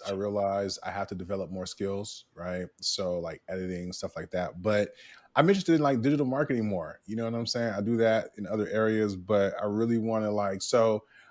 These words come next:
um, between that and then taking classes for the real estate, you know what I'm saying? So I've been kind of in school mode,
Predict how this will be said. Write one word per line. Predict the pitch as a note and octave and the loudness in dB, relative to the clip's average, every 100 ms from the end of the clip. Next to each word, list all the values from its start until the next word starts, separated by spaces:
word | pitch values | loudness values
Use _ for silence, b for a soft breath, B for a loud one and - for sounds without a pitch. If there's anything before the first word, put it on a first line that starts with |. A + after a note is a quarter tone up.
| - | 0
um, | A#2+ A2+ G2+ | 4 4 2
between | G2+ D3 C3+ | 0 2 4
that | A2+ A#2+ B2 A2 | 6 6 4 2
and | - G#2 | -4 -4
then | G#2 G2 | -4 -2
taking | A#2 G2 | -4 -4
classes | F#2+ G#2 G2+ - - | -4 -4 -2 -4 -8
for | F2+ | -8
the | |
real | F2 G#2+ | -2 0
estate, | G#2 - G#2 G2 F2 | 0 0 2 0 -2
you | G2+ | -4
know | G2+ | -4
what | G2+ | -2
I'm | |
saying? | F#2+ G2+ G2 G2 | -4 -2 0 0
So | F#2+ - F#2+ | -2 -2 0
I've | F#2 G#2+ | 0 0
been | A#2+ | 0
kind | - B2 | 2 2
of | A2+ | 2
in | |
school | G2+ - A2+ A2+ | 0 0 0 2
mode, | A2 A2 A2 A2 | 4 4 4 2